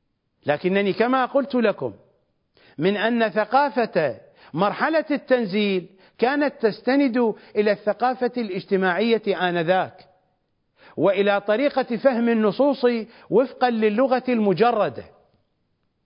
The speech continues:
ووفقًا للقرائن الحالية والمقالية حين القول بحسب العرف.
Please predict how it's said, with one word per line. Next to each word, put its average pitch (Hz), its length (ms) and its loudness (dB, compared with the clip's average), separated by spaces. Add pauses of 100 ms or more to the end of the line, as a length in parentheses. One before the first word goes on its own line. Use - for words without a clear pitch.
(680)
ووفقًا 254 760 2 (380)
للقرائن 220 1120 0
الحالية 220 760 0
والمقالية 233 1120 0 (180)
حين 330 380 2
القول 247 720 0 (200)
بحسب 208 500 0
العرف. 139 560 -4